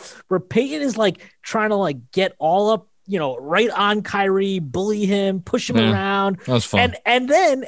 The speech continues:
Speaker 1: and Ky-, and, like, mind you, Kyrie's not a big guy.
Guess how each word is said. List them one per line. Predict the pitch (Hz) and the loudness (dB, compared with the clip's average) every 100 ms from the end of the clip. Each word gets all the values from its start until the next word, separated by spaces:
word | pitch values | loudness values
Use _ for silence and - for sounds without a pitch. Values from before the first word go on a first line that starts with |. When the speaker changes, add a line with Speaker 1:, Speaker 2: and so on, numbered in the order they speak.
| - | -4
Speaker 1:
and | 247 | -4
Ky-, | 180 240 233 | -4 -4 -2
and, | 226 220 | -2 -2
like, | 185 | -4
mind | 285 294 | -4 -4
you, | 185 | -4
Kyrie's | - 277 320 302 | -4 -6 -6 -6
not | 208 196 - _ - | -2 -2 -4 _ -6
a | 151 | -6
big | 110 127 110 | -2 -4 -2
guy. | 120 90 | -4 -4